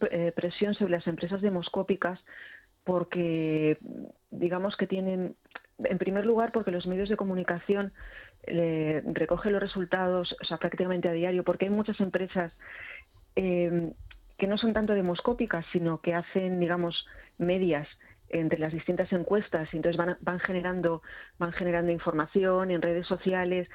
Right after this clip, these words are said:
también los medios de comunicación, y eso hace que, que el tema demoscópico no esté presente solamente en los momentos previos a las elecciones, sino que también esté presente, eh, digamos, a lo largo de, de,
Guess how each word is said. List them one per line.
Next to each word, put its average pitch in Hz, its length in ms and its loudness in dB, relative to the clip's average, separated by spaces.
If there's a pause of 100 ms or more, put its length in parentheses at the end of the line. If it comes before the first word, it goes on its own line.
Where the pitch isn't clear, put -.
(220)
también 170 300 2
los 175 120 2
medios 170 280 0
de 170 60 0
comunicación, 165 680 -2
y 190 60 0
eso 196 160 -2
hace 202 240 0
que, 175 240 0 (320)
que 175 80 0
el 160 80 -6
tema 185 200 0
demoscópico 190 880 0
no 180 240 0
esté 185 180 -2
presente 175 400 -2
solamente 175 680 -2
en 156 80 -2
los 156 120 -2
momentos 165 380 0
previos 170 480 0 (380)
a 165 100 -2
las 165 180 -4
elecciones, 214 640 0
sino 185 180 0
que 165 100 -2
también 170 260 0
esté 214 200 0
presente, 214 600 0 (380)
eh, 165 380 2
digamos, 180 360 0
a 196 60 0
lo 170 100 2
largo 185 400 0
de, 175 240 2
de, 147 440 0